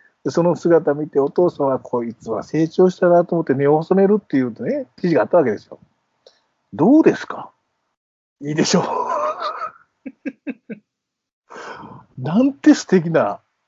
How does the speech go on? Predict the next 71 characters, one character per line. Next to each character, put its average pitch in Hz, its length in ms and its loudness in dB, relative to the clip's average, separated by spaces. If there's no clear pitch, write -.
高 135 300 0
校 127 240 -4
野 123 120 -2
球 131 240 -14
な - 140 -8
ん - 60 -10
だ - 120 -2
と、 - 280 -10
僕 110 180 -6
は 120 60 0
思 123 120 -4
い 123 60 -4
ま 95 140 -8
す - 120 -16
よ。 - 140 -8
甲 120 240 -2
子 - 140 -2
園 123 120 -2
で 104 120 -6
活 - 280 -4
躍 147 240 -2
し 156 60 -14
て 165 140 -4
ね、 143 400 -6
鳴 104 140 -2
り 110 60 -2
物 117 240 -4
入 123 60 -6
り 127 60 -2
で 123 60 -2
プ 139 160 -6
ロ 156 80 4
野 180 100 4
球 147 140 -8
行 143 100 -4
っ - 40 -20
て 113 100 -8
ね、 135 140 -8
覚 - 260 -14
醒 165 120 0
剤 151 120 2
打 113 100 -2
っ - 40 -10
て - 100 -8
お 117 80 -6
か - 120 -12
し - 80 -20
な 170 100 0
る 175 80 2
や 190 100 2
つ 120 300 -8
か - 140 -10
ら - 40 -8
比 226 220 4
べ - 40 -16
た 135 120 0
ら 104 100 -4
で 76 140 -12
す - 120 -20
よ。 71 160 -14
な - 120 -8
ん - 20 -6
て 226 80 -4
素 - 120 -10
晴 220 120 0
ら 220 80 2
し 196 160 -6
い - 20 -20
ん 127 40 -14
だ 104 120 -6
と。 - 260 -12